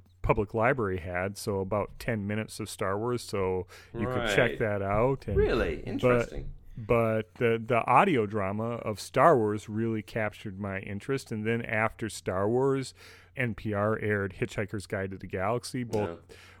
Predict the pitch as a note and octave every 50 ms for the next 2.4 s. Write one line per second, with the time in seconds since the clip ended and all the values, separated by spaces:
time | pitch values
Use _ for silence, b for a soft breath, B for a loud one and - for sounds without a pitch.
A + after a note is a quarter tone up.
0 | B - A2 A2 G#2 G2 G2 G2 - - E3 F3+ F3+ F3+ F3+ E3+ E3 E3 D#3+ D3+
1 | D3+ E3 - G#3+ - - - A2+ - G#2 G2+ G2+ G2+ F#2+ - - - G#2+ - -
2 | G#2+ G2 A#2 G#2+ G2 F#2+ G2